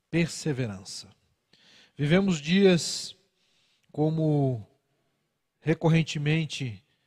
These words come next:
tem sido dito, tem sido falado, seja de modo relacionado a questões econômicas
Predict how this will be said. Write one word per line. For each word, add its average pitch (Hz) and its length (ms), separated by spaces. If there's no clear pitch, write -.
tem 139 160
sido 135 360
dito, 170 460
tem 131 220
sido 135 320
falado, 135 760
seja 131 760
de 120 140
modo 127 760
relacionado 139 1040
a 120 480
questões 139 400
econômicas 170 1200